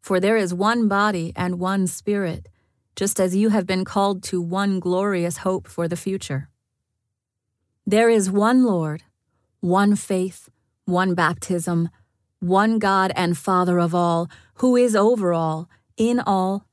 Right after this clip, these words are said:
and living through all. However, he has given each one of us a special gift through the generosity of Christ. That is why the scriptures say, "When he ascended to the heights,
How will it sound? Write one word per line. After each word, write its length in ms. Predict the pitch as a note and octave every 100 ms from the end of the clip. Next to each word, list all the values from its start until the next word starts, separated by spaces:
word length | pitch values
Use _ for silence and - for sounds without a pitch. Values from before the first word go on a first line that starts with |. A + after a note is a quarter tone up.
| _
and 300 | G3 F#3 F#3
living 340 | F#3+ G3 G#3 G3+
through 400 | - G#3 G#3 F3
all. 540 | F3 F#3 F3 D#3 C#3+ _ _ _ _ _ _ _ _ _
However, 560 | - G3 G#3+ A#3+ G3 F3+
he 220 | G#3 A#3+
has 180 | A3+ -
given 240 | F#3+ F#3+
each 260 | B3 C4 A3
one 180 | B3+
of 120 | B3+ F3
us 240 | E3+ -
a 60 | F#3+
special 420 | - G#3+ G#3+ F#3
gift 380 | G3 A3+ G#3+ -
through 240 | A3 A#3
the 100 | G#3+
generosity 680 | G3+ F#3+ F3+ F3 - F3+ D#3+
of 100 | -
Christ. 540 | G#3+ A3 D#3 - - _ _ _ _ _ _ _
That 180 | F#3 G3
is 140 | G3+
why 260 | G#3 A#3 C4+
the 100 | B3
scriptures 540 | - A#3 A3 F#3+ F3
say, 540 | - - B3+ F3 D#3 D#3 _ _ _ _ _ _
"When 200 | F#3 G3+
he 260 | G#3+ B3+ C#4+
ascended 440 | C#4 C4+ A#3 A3+
to 120 | - A#3+
the 160 | A#3+
heights, 420 | G3 D#3 - -